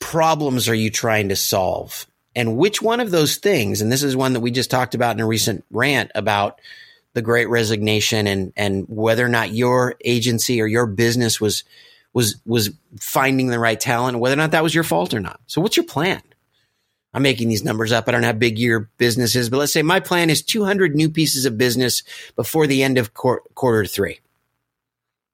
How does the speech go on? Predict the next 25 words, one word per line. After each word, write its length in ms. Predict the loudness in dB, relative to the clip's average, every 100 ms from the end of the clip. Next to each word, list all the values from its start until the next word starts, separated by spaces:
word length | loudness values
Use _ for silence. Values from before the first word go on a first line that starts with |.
| _ _ _ _ _ _ _
And 140 | 0 4
then 260 | 2 0
the, 140 | 2 0
the 220 | 2 2
next 260 | 2 2 2
thing 160 | 2
we 120 | 2
do, 280 | 2 2 4
like, 160 | 2 0
we 120 | 0
can, 120 | 0
that's 300 | 0 0 0
great. 200 | 2 2
We 60 | 2
set 200 | 2 2
a 40 |
number. 420 | 2 0 0 -6 -14 _ _ _ _
But 100 | 0
have 100 | 2
we 140 | 2 2
made 240 | 2 2
a 40 |
plan 380 | 0 -2 0 2
around 320 | 2 2 2
it? 180 | 0 -4